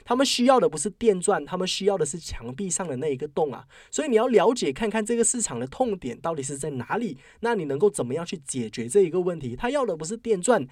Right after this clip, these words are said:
他要的是那一个洞。那你能不能够有其他的一些产品能够有这个洞，而且是来得更加便宜啊，又或者说有其他的一些 features，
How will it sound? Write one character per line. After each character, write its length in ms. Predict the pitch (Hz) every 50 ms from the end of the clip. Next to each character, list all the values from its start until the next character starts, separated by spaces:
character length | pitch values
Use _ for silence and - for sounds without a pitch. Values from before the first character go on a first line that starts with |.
| - - _
他 100 | - 190
要 160 | 190 214 208
的 80 | 170 151
是 140 | - 196 180
那 120 | 175 156
一 60 | 131
个 100 | 123 147
洞。 280 | 143 - 180 151 131 - _ _ _ _ -
那 100 | 277 294
你 140 | 254 208
能 180 | 190 190 202 240
不 60 | 247
能 120 | 254 226 220
够 120 | 247 247
有 120 | 208 151
其 300 | 131 - - - 151 175
他 180 | 180 - 185 190
的 80 | 175 180
一 60 | 208
些 140 | - 202 175
产 260 | - - 127 117 143
品 240 | 175 196 143 120 113
能 160 | 113 120 127
够 160 | 196 202 202
有 160 | 156 127 120
这 140 | - 214 226
个 100 | 220 220
洞， 220 | - 254 254 226 151 - - - - - -
而 100 | - 214
且 220 | - - 180 151
是 160 | 151 - 240
来 160 | 220 139 156 175
得 100 | 180 165
更 160 | - 226 214
加 140 | 196 180 160
便 280 | - - 147 143 160
宜 120 | 175 175 165
啊， 160 | 160 151 160
又 100 | 185 196
或 100 | - 196
者 100 | 139 127
说 200 | - - 151 143
有 140 | 135 127 135
其 160 | - - 151
他 140 | 160 151 143
的 80 | 156
一 40 | 160
些 140 | 156 156 135
features， 460 | 135 - 135 127 - - 147 131